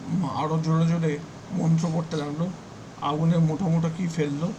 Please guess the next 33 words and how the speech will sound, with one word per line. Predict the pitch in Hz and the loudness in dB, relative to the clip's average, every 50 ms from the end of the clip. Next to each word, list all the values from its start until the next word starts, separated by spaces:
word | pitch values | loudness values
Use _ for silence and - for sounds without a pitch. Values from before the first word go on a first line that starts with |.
| - - - - - - - - | -10 -16 -16 -16 -16 -18 -10 -4
তাতে | 190 160 160 170 | -4 -2 0 0
আগুন | 156 135 135 139 143 160 165 160 | 0 0 -2 -2 0 0 2 2
আরো | 151 165 165 | 2 2 0
দাউ | 151 147 139 147 151 | 0 -2 -2 -2 0
দাউ | 160 160 165 160 | 0 2 2 2
করে | 156 151 160 151 | 0 0 0 0
জ্বলে | 143 143 139 147 | 0 -2 -2 -2
উঠল। | 147 151 147 131 127 123 127 131 117 - - - - - - - - - - - - - - - - - - - - - - | -2 -2 -2 -2 -6 -8 -8 -8 -8 -10 -12 -12 -14 -14 -14 -14 -14 -14 -14 -14 -14 -14 -14 -14 -14 -14 -14 -14 -14 -6 -2
মেজো | 160 160 165 170 175 | 0 0 2 4 4
মামা | 165 165 170 170 170 165 | 4 4 4 4 2 0
এগোতে | 139 160 160 156 160 156 160 | 0 0 0 0 0 0 2
পারলেন | 156 151 147 147 151 147 147 | 2 2 2 2 0 -2 -2
না, | 147 156 156 160 170 - - - - | -2 -2 -2 -4 -4 -6 -6 -6 -2
গাব | 170 139 143 151 156 | 0 0 0 0 0
গাছের | 156 156 - 180 160 - | -2 -2 -2 -2 -4 -4
তলা | 160 156 160 | -2 -2 0
পর্যন্ত | 156 160 165 - - 160 165 160 | 0 0 -2 -2 -2 -2 0 2
এসে | 160 156 160 170 151 | 2 2 2 0 -2
দাঁড়িয়ে | 139 131 131 139 147 147 143 - | 0 -2 -2 -2 -2 -2 -2 -2
পড়লেন। | 175 156 151 156 156 165 160 - - - - - - - - - | -2 -2 0 0 -2 -2 -4 -6 -10 -14 -14 -14 -14 -12 -4 -2
বৃষ্টি | 156 156 - - - 180 | -2 -2 -2 -2 0 2
হয় | 180 175 160 160 151 143 | 4 4 4 4 4 2
ভৈরবকে | 139 165 156 156 156 156 147 139 - - - | 2 2 0 2 2 0 -2 -4 -6 -8 -6
গালাগাল | 143 139 135 139 139 143 147 151 | -4 -4 -4 -4 -4 -4 -2 -2
দিতে | 156 151 165 151 | -2 -2 -2 -2
লাগলেন। | 147 143 147 147 147 147 208 202 - - - - - - - - - - - | -2 -4 -4 -4 -2 -2 -2 -2 -4 -6 -12 -14 -14 -14 -14 -14 -14 -10 -6
আধখাও | - 165 165 - - - 190 175 170 | -4 -4 -4 -4 -4 0 2 2 2
মুরগিটা | 160 156 160 160 160 160 165 147 | 2 2 2 2 2 0 0 -2
ছুঁড়ে | - - - 170 175 | -4 -4 -4 -2 0
দিল, | 160 160 160 | 2 2 2
দিল | 160 156 143 - 151 160 165 165 165 170 - | 2 0 -2 -4 -2 0 0 2 2 2 0
তার | 160 143 139 139 | 0 -2 -2 -4
দিকে। | 139 147 151 - 180 | -6 -6 -4 -4 -4